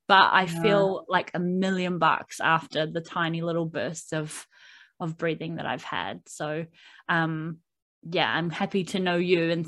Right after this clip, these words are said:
Speaker 1: and have someone in my, in my, not my tool belt, belt, but, like, my collection now of people that I can go to for, for something like that, because I do know how powerful it truly can be.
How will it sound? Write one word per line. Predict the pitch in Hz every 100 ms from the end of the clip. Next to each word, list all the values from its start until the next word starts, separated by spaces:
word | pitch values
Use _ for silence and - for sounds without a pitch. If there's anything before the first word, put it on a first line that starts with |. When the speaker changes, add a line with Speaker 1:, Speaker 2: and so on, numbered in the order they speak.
| -
Speaker 1:
and | 165 165 170
have | 170
someone | - 175 170 165
in | 156 170
my, | 165 165 156 156 -
in | 175
my, | 170 151 160
not | 156
my | 135
tool | 151 180 160
belt, | 165 151 _ -
belt, | 165 160
but, | 160 110
like, | 156
my | 180
collection | 165 202 214 - 208 196 311 - _
now | 190 175 165 214
of | 202 196
people | 220 208 - 170 185
that | 185
I | 180
can | 170 185
go | 175 180
to | 190 196 180
for, | - 180 175 175 170 - - -
for | -
something | 170 175 170
like | 160 143
that, | 147
because | 135 160
I | 165
do | 160 175
know | 170 156 160
how | 151
powerful | 147 156 139 - 156
it | -
truly | - 156 135
can | - 143
be. | 139 - - 160